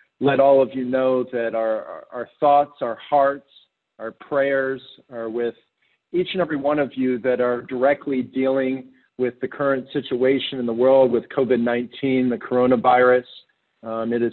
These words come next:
certainly something like I've never experienced in my lifetime, um, to be able to, uh, to, to witness what's happening around the world with this pandemic and, and how it's, uh, affecting people's lives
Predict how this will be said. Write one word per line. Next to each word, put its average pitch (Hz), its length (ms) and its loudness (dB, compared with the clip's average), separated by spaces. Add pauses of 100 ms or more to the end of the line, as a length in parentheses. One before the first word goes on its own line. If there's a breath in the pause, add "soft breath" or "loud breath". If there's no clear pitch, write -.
(120)
certainly 135 560 0 (120)
something 135 580 0
like 131 280 0
I've 127 160 -2
never 127 360 2
experienced 123 800 -4
in 117 100 -4
my 143 200 2
lifetime, 123 840 2 (420)
um, 110 420 -6
to 127 60 -4
be 110 160 -4
able 120 320 2 (140)
to, 110 400 0 (600)
uh, 107 160 -8
to, 135 180 -6 (100)
to 123 180 4
witness 139 480 2
what's 127 200 0
happening 139 420 0
around 120 260 0
the 117 80 -4
world 117 300 0
with 104 140 -10
this 110 160 -8 (100)
pandemic 123 640 -2
and, 113 260 -10
and 113 100 -8
how 123 220 0
it's, 123 180 -2
uh, 104 240 -2
affecting 151 480 0
people's 123 400 0
lives 120 460 4